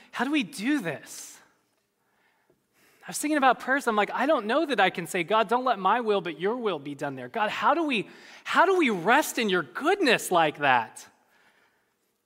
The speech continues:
And, and this is where there's one final thing I want us to see in this story. And I, I would say it's probably the most important thing in this story. Um, this was something that, uh, when this was pointed out to me,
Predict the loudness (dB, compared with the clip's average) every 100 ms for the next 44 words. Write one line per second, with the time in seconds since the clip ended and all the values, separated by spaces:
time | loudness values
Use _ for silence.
0 | _ _ _ _ _ _ _ _ _ _
1 | -12 -8 -4 -2 -2 -4 -4 0 0 -2
2 | -4 -6 -6 -2 0 -2 -4 -2 -2 -2
3 | -6 -10 -18 -16 -12 -12 -12 -14 -10 -10
4 | -10 -10 -6 -4 2 2 2 0 -2 -2
5 | -2 0 0 0 -6 -6 -6 -4 -4 -6
6 | -10 -12 -12 -14 -14 -14 -14 -18 _ -16
7 | -14 -14 -16 -16 -16 -18 -20 _ _ _
8 | _ _ _ _ _ _ -18 -16 -16 -20
9 | -12 -4 -4 -2 -2 0 0 0 -2 2
10 | 2 2 -2 -14 -10 2 4 4 2 -2
11 | -2 -2 -4 -8 -6 -2 0 4 2 2
12 | -8 -10 -10